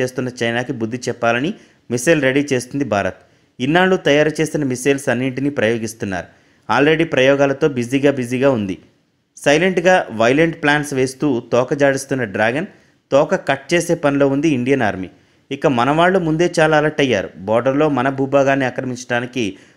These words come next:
ప్లాన్ చేస్తున్న చైనా అంత ఈజీగా వెళ్ళదని ముందే తెలిసి ఇలా ప్లాన్ చేశారు. అప్పటి నుంచే క్షిపణులు తయారు చేస్తూ ఉన్నారు.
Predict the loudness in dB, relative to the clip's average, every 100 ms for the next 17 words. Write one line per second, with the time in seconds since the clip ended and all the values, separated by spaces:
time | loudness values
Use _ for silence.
0 | _ 0 0 0 -2 -2 -2 -4 -2 -2
1 | 0 -2 -2 -4 -2 -2 0 0 0 0
2 | 0 0 -2 -2 -2 -2 -6 -6 -10 -10
3 | _ _ -2 -2 0 -2 -2 -6 -6 -6
4 | -6 -12 _ _ _ _ -4 0 0 0
5 | 0 0 0 -2 0 -2 2 2 2 0
6 | -4 -4 -4 -2 -4